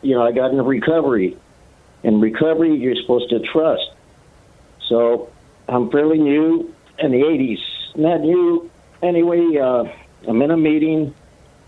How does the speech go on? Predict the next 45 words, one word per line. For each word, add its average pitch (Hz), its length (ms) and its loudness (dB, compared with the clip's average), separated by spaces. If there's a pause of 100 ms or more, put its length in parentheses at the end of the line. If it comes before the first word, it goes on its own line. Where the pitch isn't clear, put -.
(140)
and 110 160 -2
this 123 100 0
is 123 60 -4
a 127 80 0
question. 123 640 -2 (260)
The 98 140 -4
guy 120 220 0
next 151 280 -2
to 147 80 0
me, 131 160 2
a 120 60 0
retired 117 560 0 (100)
sheriff, 170 340 0 (960)
and 104 160 -2
me 135 140 2
and 131 100 2
law 143 160 0
enforcement, 139 720 -2
you 123 120 0
know, 117 220 0
a 113 40 0
little 139 400 0 (120)
leery 147 320 2
about 110 340 -2
them. 92 180 -6 (760)
Anyway, 180 440 2 (120)
so 135 180 2
I 131 60 0 (160)
sit, 170 280 0 (160)
I'm 139 180 -2
sitting 170 280 -2
down, 151 260 0
I 139 60 2
look 143 240 0
over. 165 460 0
He 113 120 -2
opens 127 360 0
a 135 60 2
book 143 340 -2
that 110 100 -2
we 113 140 0
study, 147 520 -2 (540)
the 95 100 -6
biggest 160 520 -2 (120)
swastika 135 600 -2